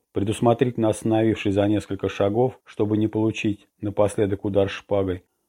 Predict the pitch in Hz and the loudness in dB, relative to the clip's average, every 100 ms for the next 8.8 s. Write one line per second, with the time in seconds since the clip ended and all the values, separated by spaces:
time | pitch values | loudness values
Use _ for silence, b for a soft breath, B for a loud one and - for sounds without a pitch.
0 | _ - 104 - 123 - 120 113 104 110 | _ -2 0 2 0 2 2 4 4 2
1 | 110 110 107 107 104 110 117 107 85 85 | 2 2 2 0 2 2 2 2 -2 -4
2 | _ - 95 107 98 113 127 - - 104 | _ -2 4 4 6 4 2 -2 -8 -4
3 | - 104 98 117 117 110 - 101 - - | 0 0 0 0 0 0 -4 -10 -6 -4
4 | 110 95 87 98 110 113 107 - 98 92 | 0 0 2 4 4 4 0 0 -2 -2
5 | 107 107 104 - 98 95 - - 92 - | 0 0 0 -2 -4 -4 -8 -8 -4 2
6 | 95 92 117 113 101 - 95 92 104 98 | 2 4 2 2 -2 -2 0 2 2 2
7 | 101 98 95 104 107 104 - 98 101 95 | 2 2 2 0 -6 -4 0 2 2 -2
8 | - 90 87 - - 90 87 - | -6 -6 -4 -6 -4 -4 -4 -6